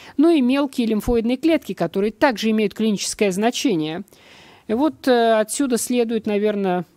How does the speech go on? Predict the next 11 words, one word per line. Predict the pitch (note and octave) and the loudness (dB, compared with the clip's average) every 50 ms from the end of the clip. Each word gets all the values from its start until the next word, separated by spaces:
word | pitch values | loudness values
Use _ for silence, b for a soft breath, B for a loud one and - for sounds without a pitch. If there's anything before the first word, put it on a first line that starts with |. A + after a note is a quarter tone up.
| _ _ _ _ | _ _ _ _
мой | - F3+ F3+ E3 | -2 0 0 0
предпоследний | - _ _ F3+ - - G#3 G#3 - - A3 F3+ E3+ E3+ E3+ | -2 _ _ -8 -2 0 0 0 2 2 -2 0 0 -2 -4
слайд. | - - B3+ C#4 D#4 F4 F4+ - B B B B B B B B B B B B B _ | -2 -2 -2 0 0 0 -2 -6 B B B B B B B B B B B B B _
Если | - A#3 C#4 C#4 C#4 | 2 2 4 4 2
вы | A#3 G#3+ | 0 0
занимаетесь | G3 G#3 G#3 G3+ G3+ G#3 G3+ - G3 - | 0 0 -2 0 0 -2 -2 -4 -6 -6
P | - G3+ | -4 -4
D | E3 D3+ F3+ F3 | -4 0 2 2
L | F3 F#3 | 2 2
one | F3+ D#3+ D#3 E3 E3+ E3 | 0 0 0 -2 -2 0
диагностикой, | D#3 E3+ E3+ E3 E3+ F#3 F3+ D#3+ - - - - - - - | 0 0 0 0 0 0 0 -2 -2 -8 -14 -12 -12 -12 -12